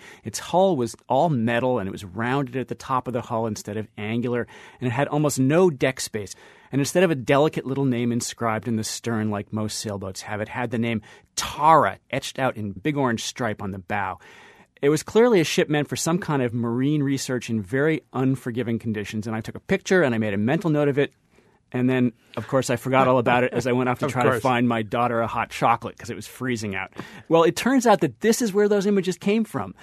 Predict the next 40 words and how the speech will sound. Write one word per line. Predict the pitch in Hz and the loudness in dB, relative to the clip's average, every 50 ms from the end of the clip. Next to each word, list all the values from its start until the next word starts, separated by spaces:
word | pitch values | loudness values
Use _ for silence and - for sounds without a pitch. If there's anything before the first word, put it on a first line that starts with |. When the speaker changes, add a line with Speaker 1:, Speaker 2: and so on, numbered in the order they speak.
| - - - - _ _ | -20 -20 -20 -20 _ _
Speaker 1:
Tara | - - - 175 185 208 208 180 | -20 -2 2 4 4 6 6 4
is | - - 135 139 131 131 - - | 2 2 0 -2 -2 -4 -8 -8
a | 123 120 | -6 -2
hundred | 117 170 185 247 240 | -2 0 0 2 0
and | 226 - | 0 0
twenty | - 170 156 156 | 0 0 0 0
foot | - - 143 123 - | 0 -2 -4 -6 -6
French | - - - 147 156 151 - | -6 -6 -4 -4 -4 -4 -4
sailing | - 143 131 120 117 113 | -4 -2 -2 -2 -2 -4
ship | - 127 107 | -6 -8 -10
that's | 107 104 - | -12 -12 -8
been | - 107 104 | -8 -8 -8
traveling | - - 156 165 180 190 190 170 | -4 -2 0 0 0 0 0 0
around | 135 123 120 113 | 0 0 0 -2
the | 117 110 | -2 -2
world | 107 110 110 107 | -2 -4 -4 -6
chronicling | - - 165 165 175 156 - - 151 143 131 117 | -4 -2 0 2 2 2 0 0 -2 -2 0 0
various | 139 139 147 170 165 151 - | 0 -2 0 -2 -2 -4 -6
facets | - - 131 120 117 113 - 120 107 - | -6 -4 -4 -2 -2 -4 -6 -8 -10 -8
of | 120 104 | -8 -6
the | 117 | -6
marine | 113 113 110 113 117 117 | -4 -4 -2 -2 -2 -2
environment | 123 113 110 107 101 101 101 98 92 104 | -4 -4 -4 -6 -6 -6 -6 -8 -8 -10
and | 98 - | -12 -12
how | - 113 110 110 | -8 -8 -6 -6
that's | 110 107 104 - - | -6 -8 -10 -10 -14
changing. | - - - 117 107 104 98 98 98 - - - - - - - _ | -16 -12 -10 -10 -10 -10 -10 -12 -14 -18 -20 -20 -20 -20 -20 -18 _
And | - 127 | -4 -4
its | 127 113 - 127 | -4 -4 -4 -4
latest | 131 147 170 196 233 220 - 180 | -2 0 2 2 0 0 0 0
mission | 165 160 - - 123 117 | -2 0 -2 -2 -4 -4
was | 110 107 | -4 -6
a | 110 | -8
two-and-a-half-year, | - - - - 202 214 240 240 196 180 156 147 147 - 135 123 127 120 - _ - _ - | -10 -8 -6 -4 0 0 0 2 2 2 2 0 0 0 -2 -4 -4 -4 -6 _ -16 _ -10
seventy | - - - 165 175 190 208 190 214 208 | -8 -2 0 0 2 2 2 2 0 -2
thousand | 175 - - 143 139 143 151 147 156 143 | -4 -2 -2 0 0 0 -2 -2 -2 -2
mile | 131 117 117 113 117 117 | -2 -2 -2 -2 -4 -4
journey | 110 - 120 117 113 107 101 98 - | -6 -6 -6 -4 -4 -4 -6 -8 -10
to | - 113 | -6 -4
nearly | 110 113 117 120 120 104 | -4 -2 -2 -4 -6 -6